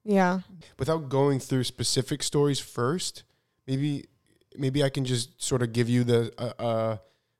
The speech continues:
Speaker 2: a common scenario that we kept seeing in some of these. Would that work? They're people who aren't in good relationships, but they're worried that they're not gonna find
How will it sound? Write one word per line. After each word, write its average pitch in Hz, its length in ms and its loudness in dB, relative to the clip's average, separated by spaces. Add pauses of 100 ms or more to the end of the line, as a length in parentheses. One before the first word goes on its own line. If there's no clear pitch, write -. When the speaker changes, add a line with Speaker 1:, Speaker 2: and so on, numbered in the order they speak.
Speaker 2:
a 127 80 -8
common 139 500 4
scenario 151 520 2
that 156 120 2
we 156 80 -4
kept 165 240 -6 (240)
seeing 170 460 -4
in 165 180 -6
some 170 220 -2
of 170 60 -2
these. 185 240 -2
Would 120 100 0
that 123 160 2
work? 110 400 -4 (1080)
They're 135 220 -8
people 165 380 -4
who 139 180 -4
aren't 165 380 4
in 143 340 0
good 139 380 6
relationships, 147 840 2
but - 300 -4
they're 123 320 2
worried 139 680 2
that 127 120 2
they're 131 100 4
not 147 180 4
gonna 139 160 2
find 127 840 -2